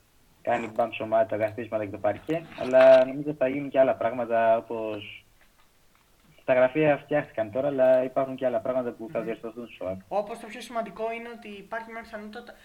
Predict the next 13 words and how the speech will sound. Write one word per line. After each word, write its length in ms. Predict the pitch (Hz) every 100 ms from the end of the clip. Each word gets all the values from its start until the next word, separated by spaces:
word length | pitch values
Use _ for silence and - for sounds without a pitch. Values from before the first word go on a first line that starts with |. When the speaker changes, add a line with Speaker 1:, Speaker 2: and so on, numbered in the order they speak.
| - -
Speaker 2:
να 160 | 170 185
μειωθούν 500 | 190 185 - 254 233
οι 80 |
θέσεις 300 | - 160 156
στο 120 | - 139
άκα, 420 | 131 143 151 -
να 100 | 139
πούμε, 340 | 127 139 135 139 131
Βαγγέλη, 520 | 127 135 139 151 214 - - _ -
και 100 | 170
ο 40 |
λόγος 380 | 185 220 233 -
είναι 340 | 202 208 240